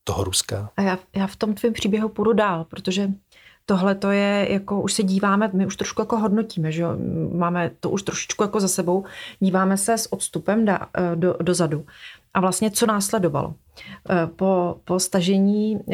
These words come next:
Speaker 2: Čajkovského Střevíčku následoval velký atak na balet, že musíme stáhnout všechny Čajkovský, všechny Puškiny, všechny Prokofjevy.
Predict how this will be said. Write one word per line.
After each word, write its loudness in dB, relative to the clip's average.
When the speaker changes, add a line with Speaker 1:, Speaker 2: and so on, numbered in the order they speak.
Speaker 2:
Čajkovského 0
Střevíčku -4
následoval 2
velký 0
atak -4
na 2
balet, -4
že 0
musíme 2
stáhnout 2
všechny -4
Čajkovský, -4
všechny -4
Puškiny, -4
všechny -6
Prokofjevy. -8